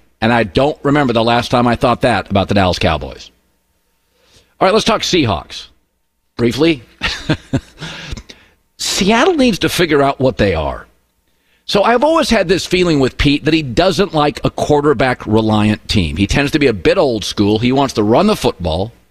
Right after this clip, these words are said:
They drafted another running back this year, and he wants defense to rule the day. The problem is Seattle's wide receiver and tight end talent is arguably their best talent.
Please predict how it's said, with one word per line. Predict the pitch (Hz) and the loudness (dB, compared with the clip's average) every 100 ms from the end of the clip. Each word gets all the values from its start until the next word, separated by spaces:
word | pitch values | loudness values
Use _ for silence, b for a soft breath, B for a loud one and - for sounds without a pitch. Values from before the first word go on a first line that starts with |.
| - | -10
They | - | -2
drafted | 101 139 143 147 | 0 2 2 2
another | 123 120 151 185 | 2 2 2 0
running | 165 127 117 | 0 0 -2
back | 101 95 | -2 -4
this | - 90 98 | -4 -2 2
year, | 117 | 0
and | - 113 | 2 2
he | |
wants | 110 135 - | 2 0 0
defense | 110 120 - 90 - | 0 0 0 -4 -2
to | 98 | 0
rule | 107 95 | 2 2
the | 90 | -2
day. | 80 71 - _ _ _ _ _ _ _ _ _ _ - | -4 -4 -8 _ _ _ _ _ _ _ _ _ _ -4
The | 135 | -2
problem | - 208 247 226 147 | 0 2 2 2 0
is | 143 | -2
Seattle's | - 143 160 208 220 123 | -2 0 2 2 0 -2
wide | 110 120 165 170 | 0 2 2 2
receiver | 156 - 147 156 147 | 0 2 0 2 2
and | 113 | 0
tight | - 135 139 | 0 0 2
end | 135 147 - | 2 2 0
talent | 143 147 175 170 - | 0 0 0 -4 -6
is | 117 117 | -4 -2
arguably | 127 135 160 151 143 151 | 2 2 2 0 2 0
their | 143 123 | 0 0
best | 139 117 - | -2 -2 -4
talent. | 165 170 139 - | -2 0 -2 -6